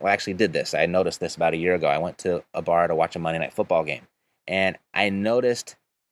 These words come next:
a group of guys at one table looking like they might have been blue-collar workers. They just got off work, and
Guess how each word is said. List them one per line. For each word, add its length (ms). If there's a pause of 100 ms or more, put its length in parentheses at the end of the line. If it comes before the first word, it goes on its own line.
(220)
a 300
group 460
of 160
guys 460 (440)
at 140
one 300
table 500
looking 220
like 120
they 100
might 200
have 160
been 360 (180)
blue-collar 560
workers. 340
They 80
just 160
got 140
off 180
work, 280
and 280